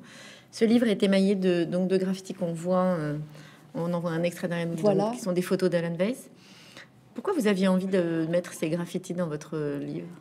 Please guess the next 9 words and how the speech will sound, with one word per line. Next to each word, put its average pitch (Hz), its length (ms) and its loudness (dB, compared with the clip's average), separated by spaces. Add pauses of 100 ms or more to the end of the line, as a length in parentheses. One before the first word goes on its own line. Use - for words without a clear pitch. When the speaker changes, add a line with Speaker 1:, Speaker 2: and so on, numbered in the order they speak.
Speaker 2:
Alors 220 240 4
c'est, 220 320 4 (420)
d-, 175 300 -4
d'abord, 196 480 6
euh, 151 640 0 (640)
l'idée 214 340 4
de 254 60 -6
ce - 140 4
livre, 240 420 4